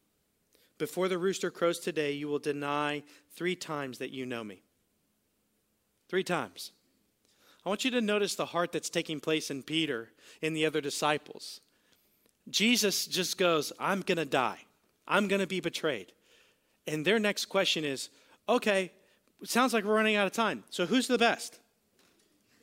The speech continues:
Who, who's better?"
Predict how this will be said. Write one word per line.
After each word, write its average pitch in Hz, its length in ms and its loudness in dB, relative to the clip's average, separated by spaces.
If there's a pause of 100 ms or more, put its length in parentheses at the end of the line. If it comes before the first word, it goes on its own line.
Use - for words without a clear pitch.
(2250)
Who, 247 180 4
who's 262 320 4
better?" 170 500 2